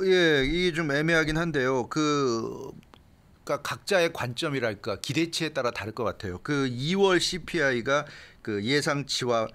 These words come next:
실제 발표 수치가 모두 육 퍼센트로 일치했고, 근원 씨피아이는 예상치와 실제 발표 수치가 모두 오점오 퍼센트로, 어, 일치했습니다. 그러니까, 아, 워낙에 고물가, 인플레이션이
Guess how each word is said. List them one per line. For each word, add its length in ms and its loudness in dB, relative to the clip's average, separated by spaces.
실제 260 -4
발표 260 -2
수치가 320 -6
모두 300 -2
육 180 -6
퍼센트로 460 -4
일치했고, 720 -6
근원 300 0
씨피아이는 800 -4
예상치와 480 0
실제 240 -6
발표 200 -4
수치가 300 -4
모두 300 -4
오점오 480 -2
퍼센트로, 680 -4
어, 240 -6
일치했습니다. 760 -6
그러니까, 520 -2
아, 420 -8
워낙에 880 2
고물가, 640 -4
인플레이션이 1000 -2